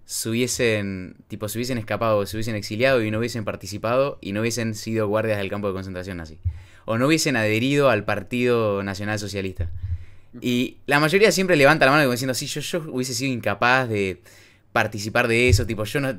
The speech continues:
Speaker 1: esa moralidad yo no la tengo", pero lo más probable que el noventa y cinco por ciento de los alumnos que estaban ahí, si nacían en el contexto
Speaker 2: Claro.
Speaker 1: adecuado, en la situación adecuada y en la familia adecuada, hubiesen sido guardias del campo de concentración nazi. Y justamente por eso es importante saber controlar tus emociones y tus sentimientos, porque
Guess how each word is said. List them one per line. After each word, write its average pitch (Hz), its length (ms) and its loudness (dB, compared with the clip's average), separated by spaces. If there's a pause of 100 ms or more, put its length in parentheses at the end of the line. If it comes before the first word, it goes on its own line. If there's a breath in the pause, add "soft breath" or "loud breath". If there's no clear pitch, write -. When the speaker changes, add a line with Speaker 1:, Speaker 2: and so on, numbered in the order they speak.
Speaker 1:
esa 135 280 0
moralidad 110 440 2
yo 127 100 -8
no 123 60 -4
la 104 180 -2
tengo", 120 260 -4
pero 104 160 -2
lo 110 100 -2
más 165 140 -6
probable 113 540 0 (360 soft breath)
que 107 180 -4
el 104 100 -6
noventa 110 240 -4
y - 40 -8
cinco - 240 4
por 107 120 0
ciento 127 380 0
de 98 100 0
los 98 160 -4
alumnos 117 220 -2
que 101 40 -8
estaban 113 200 -2
ahí, 120 260 -2
si - 160 -8
nacían 104 540 -2 (280 soft breath)
en 104 100 -8
el 107 100 -6
contexto 113 420 -2
Speaker 2:
Claro. 110 40 4
Speaker 1:
adecuado, 117 580 4
en 107 100 -2
la 101 80 -4
situación 110 380 -4
adecuada 120 600 0
y 107 140 -4
en 101 100 -4
la 101 100 -2
familia 135 380 2
adecuada, 117 460 4 (200 loud breath)
hubiesen 131 380 0
sido 135 240 0
guardias 123 260 2
del 107 80 0
campo 113 180 -4
de 117 80 -4
concentración 104 460 -6
nazi. 113 200 -4 (260 loud breath)
Y - 40 -14
justamente 170 380 -2
por 127 160 2
eso 156 140 -2
es 113 80 -6
importante 110 420 -2
saber 107 240 -2
controlar 107 400 -2
tus 101 140 -12
emociones 98 440 -6
y 95 40 -10
tus 92 140 -12
sentimientos, 113 400 -2
porque 104 300 -4